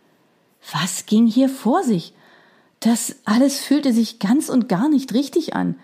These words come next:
Mein behagliches Heim war offensichtlich von einem Eindringling übernommen worden.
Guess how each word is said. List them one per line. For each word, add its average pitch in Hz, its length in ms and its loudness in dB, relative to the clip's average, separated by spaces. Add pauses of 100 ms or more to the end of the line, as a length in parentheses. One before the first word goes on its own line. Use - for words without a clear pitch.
(580)
Mein 233 200 4
behagliches 247 760 0
Heim 233 260 2
war 208 180 0
offensichtlich 247 640 -2
von 208 140 -2
einem 175 320 0
Eindringling 165 680 2
übernommen 160 560 0
worden. 156 320 -4